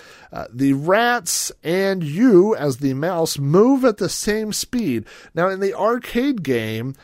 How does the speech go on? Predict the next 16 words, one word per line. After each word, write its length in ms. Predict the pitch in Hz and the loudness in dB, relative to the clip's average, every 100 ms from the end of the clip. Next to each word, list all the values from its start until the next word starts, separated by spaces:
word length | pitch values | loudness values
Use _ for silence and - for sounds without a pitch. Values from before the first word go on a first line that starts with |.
| _ - - | _ -12 -6
of 200 | 139 151 | -4 -2
Rally 400 | 165 170 170 143 | -2 0 0 0
X, 280 | 175 170 | -2 -2
I 80 | 156 | -4
know 240 | 147 170 196 | 0 2 2
the 100 | 160 | 2
longer 400 | 143 165 170 165 | 2 2 2 -2
you 140 | 147 | -2
play, 240 | - 185 | -2 0
the 160 | 180 135 | 0 -4
faster 800 | - - 151 151 151 165 156 147 - - _ | -6 -6 -4 -2 -4 -2 -2 -4 -12 -20 _
the 100 | 151 | -4
chasing 560 | 143 - 151 135 156 147 | -2 -2 -2 -2 -4 -8
cars 500 | - 131 120 117 120 | -6 -2 -2 -2 -6
get. 440 | 139 190 147 85 | 0 2 2 -2
But 240 | 117 113 | -6 -6